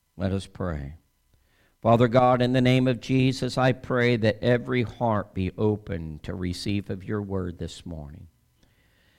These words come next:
Because faith cometh by hearing, and hearing by the word of God. Let that word not only be that which is in this book, but that which flows from heaven,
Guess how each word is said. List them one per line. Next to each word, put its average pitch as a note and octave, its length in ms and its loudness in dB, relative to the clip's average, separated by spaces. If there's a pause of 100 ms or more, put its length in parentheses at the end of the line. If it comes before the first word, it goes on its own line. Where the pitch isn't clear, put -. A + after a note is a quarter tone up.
(180)
Because A2 380 4
faith C3 440 4
cometh D3+ 360 0
by D3 200 4
hearing, F2+ 640 -6 (840)
and D#2 160 -6
hearing F#2 480 -2
by F2+ 160 -2
the F#2+ 100 0
word F#2+ 220 -2
of F#2+ 100 -8
God. G2 540 -6 (960)
Let F#2+ 200 0
that B2+ 280 4
word C#3 440 4
not C#3 360 4
only C#3+ 460 2
be B2+ 420 4
that C3+ 360 4
which C#3+ 260 0
is C3 140 -2
in C#3 180 -2
this C#3 180 -4
book, A#2 480 -2
but F#2 160 -8
that G#2 340 -2
which G#2+ 220 -8
flows A2+ 440 -4
from A#2 200 -10
heaven, E2+ 360 -12